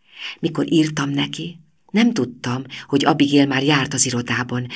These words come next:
és megnézte, kinek kell segítenie. Talán mire visszaérünk a sétából, jutalomképpen itt lesz az apám. Vagy legalábbis megszólal a telefon. Se üzenet nem várta,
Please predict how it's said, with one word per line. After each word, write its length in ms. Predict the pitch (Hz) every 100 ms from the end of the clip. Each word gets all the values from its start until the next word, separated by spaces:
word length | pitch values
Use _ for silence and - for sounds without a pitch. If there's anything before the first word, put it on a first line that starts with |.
| -
és 160 | 151
megnézte, 460 | 170 175 131 123 175
kinek 300 | 143 131 113
kell 140 | -
segítenie. 800 | 117 - 110 107 113 - 120 - - _ _ _ _ _ -
Talán 300 | 202 196 196
mire 200 | 190 214
visszaérünk 680 | 277 - 165 147 151 151
a 40 | 151
sétából, 800 | - 165 143 113 120 120 120 123 - - - -
jutalomképpen 760 | 285 285 156 139 143 151 151 156
itt 180 | 233 -
lesz 240 | 127 -
az 140 | 143 -
apám. 560 | 113 - 110 - - _ _ _ _ _ _ _ -
Vagy 160 | 143
legalábbis 720 | 151 156 135 120 123 147 - - - -
megszólal 560 | 220 - 139 120 113
a 80 | 120
telefon. 560 | - 110 107 - 117 110 - _ _ _ _ _ _ _ _ _ _ _ _ _ _ _ _
Se 200 | - 156 -
üzenet 380 | 151 175 175
nem 200 | 175 170
várta, 500 | 170 170 170 - 190